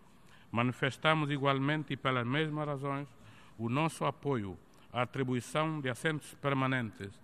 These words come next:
ao Brasil, à Índia, ao Japão e à Alemanha. Senhor Presidente, continuamos a acreditar que a diplomacia preventiva pode revelar-se mais eficiente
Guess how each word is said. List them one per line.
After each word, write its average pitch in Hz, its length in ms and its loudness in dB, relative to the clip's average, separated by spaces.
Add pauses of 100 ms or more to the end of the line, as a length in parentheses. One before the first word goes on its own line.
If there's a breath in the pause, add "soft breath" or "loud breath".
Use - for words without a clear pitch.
(340 loud breath)
ao 127 160 0
Brasil, 143 540 2 (540 loud breath)
à 113 160 2
Índia, 135 480 2 (320)
ao 131 180 2
Japão 120 580 0 (140)
e 117 120 0
à 117 40 4
Alemanha. 107 480 0 (1800 loud breath)
Senhor 165 320 0
Presidente, 165 800 2 (320)
continuamos 165 640 2
a 156 60 6
acreditar 156 720 2
que - 120 -4
a 139 40 2
diplomacia 139 560 0
preventiva 127 800 -2 (480 loud breath)
pode 156 220 4
revelar-se 143 640 4
mais 143 280 4
eficiente 135 760 -2